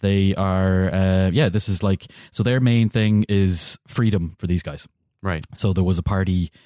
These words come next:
Speaker 1: it was like an alliance party of all the different Catalan parties. They were running together to just basically go to Madrid and shout, "Let our guys out, let our guys out."
Speaker 2: Mm-hmm.
Speaker 1: So then I went into the Basque Country.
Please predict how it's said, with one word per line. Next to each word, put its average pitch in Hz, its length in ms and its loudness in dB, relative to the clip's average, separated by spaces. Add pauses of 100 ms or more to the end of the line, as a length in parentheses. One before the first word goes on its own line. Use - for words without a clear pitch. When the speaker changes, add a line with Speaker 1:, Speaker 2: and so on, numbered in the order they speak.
(100)
Speaker 1:
it - 20 -14
was - 120 -4
like 101 100 -2
an 104 80 0
alliance 101 400 0
party 107 400 0
of 90 100 0
all 95 200 0
the 92 100 -2
different 92 260 -4
Catalan 92 800 0 (520)
parties. 98 340 0
They 98 100 0
were 92 80 2
running 92 260 2
together 98 480 0
to 101 80 -4
just - 220 -4
basically 85 500 -2 (120)
go 92 180 0
to - 100 -2
Madrid 87 320 0
and 80 80 -4
shout, 85 400 -2 (220)
"Let 98 180 0
our 95 160 0
guys 92 320 0
out, 87 220 0
let 92 180 0
our 92 180 0
guys 90 240 0
out." 90 200 -2 (580)
Speaker 2:
Mm-hmm. 90 140 -4 (180)
Speaker 1:
So - 160 -4
then 98 1120 2
I 90 200 0
went 87 220 0
into 82 120 -10
the 98 60 -2
Basque 147 260 -2
Country. 104 380 -2